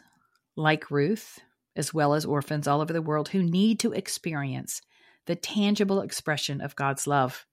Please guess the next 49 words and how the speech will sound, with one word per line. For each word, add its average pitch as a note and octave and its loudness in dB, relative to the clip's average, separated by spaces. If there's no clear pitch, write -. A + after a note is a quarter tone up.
And F3+ -2
many A3 4
have A3+ 0
special F#3+ -2
needs F#3+ -2
that - -4
we F#3+ 4
as F#3+ 2
a F3+ -2
company F#3 -2
of E3+ -2
women E3+ 0
can E3+ -4
meet E3+ -4
together. E3 -2
Like A#3 8
the A#3+ 2
two C#4 4
young A#3+ 8
men G#3+ 6
who D#3 -2
lost D#3+ 0
parents E3+ -2
and F3 0
then G3+ 0
had F#3 -2
their D#3 -2
house - 0
damaged D#3+ -2
in E3+ -4
a D#3+ -4
storm. D3+ -4
Together, G#3+ 2
we C4 6
help B3 6
provide G3 4
appliances F3+ -2
for F3+ -2
them E3+ -2
so - -2
they F3+ 4
could F3+ -2
once D#3+ -4
again D#3+ -2
live D#3 -2
in D#3 -4
their D#3 -4
family D#3 -4
home. D3+ -2